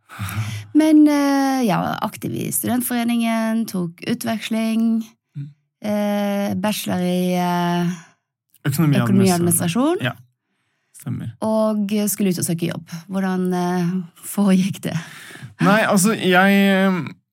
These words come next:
Speaker 1: jeg synes det var litt vanskelig å hoppe på den typiske karriere, karriereveien da, ikke sant? Du ser
Speaker 2: Mm.
Speaker 1: mange spennende selskap på stand, det var, eh, revisorfirmaene, det var, eh, konsulent, og klarte ikke helt å hengi meg til den karriereveien.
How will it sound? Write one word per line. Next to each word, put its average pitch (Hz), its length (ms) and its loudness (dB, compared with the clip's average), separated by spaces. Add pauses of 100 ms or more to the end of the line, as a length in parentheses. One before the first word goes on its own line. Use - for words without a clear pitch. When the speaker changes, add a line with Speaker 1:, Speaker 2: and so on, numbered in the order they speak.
Speaker 1:
jeg 175 140 4
synes 208 280 2
det 170 120 0
var 156 160 6
litt 151 200 2
vanskelig 135 520 0
å 143 160 -2
hoppe 170 400 -4
på 135 180 -2
den 120 800 0 (240)
typiske 123 560 -4
karriere, 110 480 -2 (140)
karriereveien 117 580 -2
da, 110 120 -2
ikke 113 120 -6
sant? 113 180 -4
Du 113 80 -6
ser 113 260 -6
Speaker 2:
Mm. 117 60 0
Speaker 1:
mange 113 260 0
spennende 113 680 -4
selskap 120 360 -4
på 123 80 -6
stand, 131 500 0
det 120 100 0
var, 110 280 -4
eh, 110 540 -8 (140)
revisorfirmaene, 123 1000 0
det 113 100 -4
var, 107 220 -6
eh, 117 400 -8 (100)
konsulent, 120 600 -2 (760)
og 151 100 -2
klarte 170 220 2
ikke 165 80 2
helt 135 300 2
å 156 80 2
hengi 123 380 4
meg 131 280 0
til 143 120 -4
den 127 260 0
karriereveien. 131 680 0